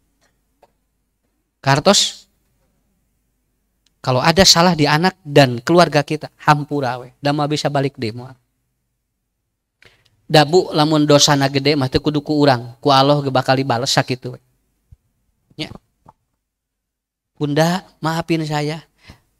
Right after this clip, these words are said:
Gabrug ku urang. Bunda udah maafkan sebelum kamu memaafkan. Budak teh jo Ciramai, soleh we.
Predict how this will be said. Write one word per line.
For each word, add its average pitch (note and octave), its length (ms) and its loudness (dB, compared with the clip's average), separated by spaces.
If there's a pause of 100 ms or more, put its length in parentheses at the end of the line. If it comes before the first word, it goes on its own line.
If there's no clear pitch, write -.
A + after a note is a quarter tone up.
(120)
Gabrug C#3 480 2
ku C3+ 160 -4
urang. C3 160 -6 (320)
Bunda C#3 240 0
udah C3+ 240 -2
maafkan B2+ 400 -4
sebelum B2 400 -6
kamu A#2+ 320 -4
memaafkan. A2+ 480 -10 (160)
Budak C#3+ 400 0
teh C#3+ 80 -6
jo C3+ 240 -4
Ciramai, C3+ 720 -2 (320)
soleh E3 560 -2 (160)
we. A2+ 160 -10